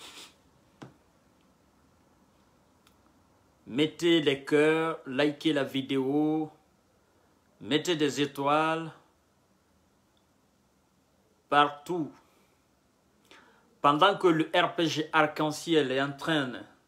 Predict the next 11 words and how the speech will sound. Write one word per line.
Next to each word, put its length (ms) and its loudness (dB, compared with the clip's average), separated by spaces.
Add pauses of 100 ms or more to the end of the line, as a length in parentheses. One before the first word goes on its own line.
(1040)
de 120 -2
se 140 -2
disloquer 920 0
à 80 -2
petits 400 -2
morceaux, 600 -4 (1120)
et 140 -4
pendant 380 0
ce 140 -8
même 300 -6
temps-là, 720 -4